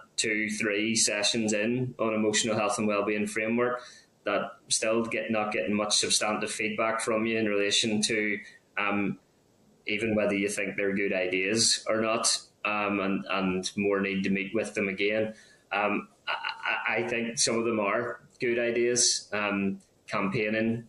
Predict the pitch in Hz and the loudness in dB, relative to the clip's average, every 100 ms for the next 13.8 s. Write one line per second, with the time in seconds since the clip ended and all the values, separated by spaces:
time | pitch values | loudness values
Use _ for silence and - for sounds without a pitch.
0 | - 101 - 113 110 110 110 - - - | -6 -2 -2 0 0 2 2 0 -2 -6
1 | 104 101 104 - 113 110 113 - - 104 | -2 0 2 2 2 2 4 2 2 0
2 | 101 - 110 104 110 - - 107 110 110 | 0 0 -2 -2 -4 -6 -10 -2 -2 -2
3 | 110 214 _ _ - 104 107 110 107 - | -6 -12 _ _ -8 -2 2 2 0 0
4 | 104 104 - - - 107 107 - 107 - | 0 0 0 -4 -2 -2 -2 -2 -2 -2
5 | 110 104 110 - - 113 104 104 101 113 | -2 -2 -2 -4 -4 0 2 2 0 0
6 | 101 98 98 107 104 110 110 - - _ | 0 0 2 2 2 2 0 -4 -18 _
7 | 113 113 117 120 95 104 104 107 - - | 0 2 2 0 0 -2 -2 0 0 -2
8 | - _ _ _ _ _ - - 101 101 | -4 _ _ _ _ _ -14 -4 -2 0
9 | 98 95 110 - 107 113 113 117 113 98 | 0 0 0 2 2 0 0 2 2 2
10 | 95 95 104 120 123 92 113 117 120 120 | 2 2 2 2 0 0 0 0 -2 0
11 | 120 110 107 - 110 113 113 120 - 110 | 2 2 2 2 2 2 0 -2 0 2
12 | 110 107 107 113 113 - _ _ - 104 | 2 2 2 2 0 -4 _ _ -4 -2
13 | 101 - - - 101 101 101 | 0 -2 -4 -4 0 2 2